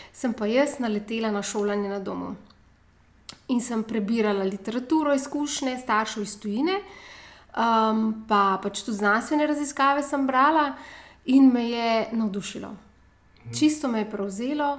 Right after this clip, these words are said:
Speaker 1: z-, res. In sem se odločila, evo, bomo, oziroma z možem skupaj seveda sem se odločila, čeprav on je imel več zadržkov kot jaz in on je bil tisti, ki je poiskal vse te znanstvene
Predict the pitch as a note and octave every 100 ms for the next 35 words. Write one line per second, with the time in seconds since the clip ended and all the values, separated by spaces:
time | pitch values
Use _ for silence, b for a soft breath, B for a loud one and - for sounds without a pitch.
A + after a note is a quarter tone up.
0 | C#4+ G3+ F#3+ - - - - _ _ _
1 | A#3 C4 F#3+ - - - _ _ _ D4+
2 | D#4+ D#4 B3+ G#3+ G#3+ - B3+ A#3+ G#3+ -
3 | A3+ G#3 F#3+ G#3+ A#3+ B3+ A3+ G3 - -
4 | - - - A#3 A3+ A3 G3 G#3+ A3 A3
5 | G#3+ C4 - B3 A3 A3 A#3+ G#3+ G#3 F#3+
6 | - E4 C#4+ C4+ A#3+ C4+ C4 B3 C4 B3+
7 | A#3+ A#3+ A#3+ B B - G#3+ C4+ A#3 A#3+
8 | G#3 A#3 B3 B3+ A3+ G3 G#3 D4 B3+ -
9 | A#3 D4 B3 A3 C4 C4+ - A#3 - G#3
10 | G#3 A#3 B3+ - A3 A#3+ A3+ G#3+ G#3+ G3
11 | G#3 - A3+ G#3